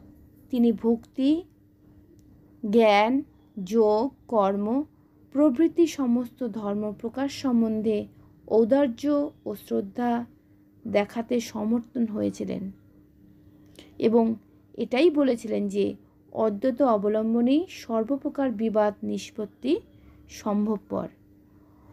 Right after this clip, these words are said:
ওপরের আলোচনা থেকে বোঝা যায় যে ব্যবহারিক বেদান্ত কোনো নতুন শাস্ত্র বা দর্শন নয়। এই বৈশিষ্ট্য বেদান্তের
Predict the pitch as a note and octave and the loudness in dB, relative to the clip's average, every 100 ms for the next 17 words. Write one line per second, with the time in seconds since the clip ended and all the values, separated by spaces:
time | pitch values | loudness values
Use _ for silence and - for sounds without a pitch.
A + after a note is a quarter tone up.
0 | - D#4 - G4 A4+ G#4 G4 _ _ _ | 0 2 6 6 6 4 -2 _ _ _
1 | - A#3+ C4+ F4+ G4 G4 F#4+ G4 G4 - | -4 -2 -2 -4 -4 -2 0 0 -2 -10
2 | _ _ _ G#3+ A#3 B3+ D#4+ F4+ F4+ A#3+ | _ _ _ 2 4 6 6 6 4 4
3 | G#3+ - - _ _ - F#3+ G#3+ A3+ A#3+ | 0 0 -10 _ _ -10 0 4 4 2
4 | D4+ F4 F#4+ D#4 B3 A3+ B3 B3+ A#3+ C4+ | 2 4 6 4 2 0 0 -2 0 2
5 | C4 C4 - - - D#4 E4 E4 C#4+ - | 2 -4 -18 -20 0 4 6 6 4 2
6 | E4 E4+ - B3+ A#3+ - C#4+ D4 D4 D4+ | 0 0 -2 -6 -6 -8 -2 -2 -2 -6
7 | - - - A#3+ A#3+ G3 G#3+ A3 - C4 | -16 -20 -6 -2 0 4 2 2 0 2
8 | A#3+ G#3 F#3+ - _ _ _ - C4 A3 | 2 0 -2 -10 _ _ _ -8 -4 0
9 | G#3 A3+ - A#3+ - D4+ A#3 G#3+ G#3+ G#3+ | 2 2 0 -6 -4 0 2 2 0 -2
10 | G3+ C4 | 0 0